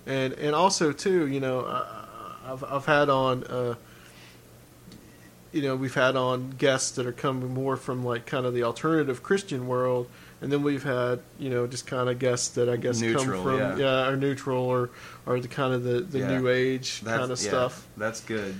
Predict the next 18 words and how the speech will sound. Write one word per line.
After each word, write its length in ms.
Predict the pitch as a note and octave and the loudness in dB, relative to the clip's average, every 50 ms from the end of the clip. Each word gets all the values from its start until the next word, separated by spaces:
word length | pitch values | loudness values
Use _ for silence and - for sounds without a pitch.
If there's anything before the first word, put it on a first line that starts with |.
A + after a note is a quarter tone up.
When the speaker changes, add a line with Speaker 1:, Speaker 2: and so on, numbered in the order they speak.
| A2+ - - | -10 -6 -4
Speaker 1:
And, 160 | C3 C3+ - | -2 -2 0
and 160 | B2 D3 D3 | 2 4 4
I 40 | D3 | 4
wanna 300 | D#3 D#3+ E3 F3 D#3+ D3+ | 6 6 6 6 6 6
get 260 | C#3 C3+ D3 - - - - - - - - - - - - - - - - - - | 4 4 2 2 2 0 -16 -20 -20 -18 -18 -18 -18 -18 -18 -18 -18 -18 -12 -8 -4
more 360 | D#3+ D3+ D3 D3+ D3+ D3+ C3+ | 0 2 6 8 8 8 8
of 100 | B2 A#2+ | 8 4
that. 280 | A#2+ A2 G#2+ A2+ - - - - - - - - | 4 2 2 2 -2 -6 -16 -20 -20 -14 -8 -2
Uh, 340 | B2+ B2 A#2+ A#2 A#2 A#2 - - - - - - - - | 0 2 2 2 0 -2 -4 -10 -16 -20 -20 -12 -6 -2
uh, 180 | A#2+ A#2+ A#2 B2 | -2 0 0 2
next 320 | B2+ D3+ E3 E3 - - | 4 4 4 4 2 -2
time, 440 | - - E3 D#3 D3+ D3+ D3 D3 D3+ - - - - - - - - - - - - - - - - - - | 0 2 4 4 6 4 4 2 0 -6 -12 -20 -20 -20 -20 -20 -20 -20 -20 -20 -20 -20 -20 -20 -20 -12 -6
uh, 240 | - B2 A#2+ A#2+ A#2+ | -4 -2 -2 -2 -2
we 180 | A#2+ B2 C3 C3 | -2 -2 -2 -2
should 360 | B2+ - - F#3+ G#3 G#3 F#3 | -2 -2 0 2 2 2 4
be 140 | E3 D3+ C#3+ | 2 2 4
having 420 | D3 D3 C3 B2+ B2+ B2+ B2+ B2 | 4 4 6 6 4 4 2 -2
on 520 | A#2+ A#2+ A#2+ A#2+ A#2+ A#2 A#2+ A#2+ A#2+ B2+ | 0 0 0 0 0 0 -2 -2 -4 -8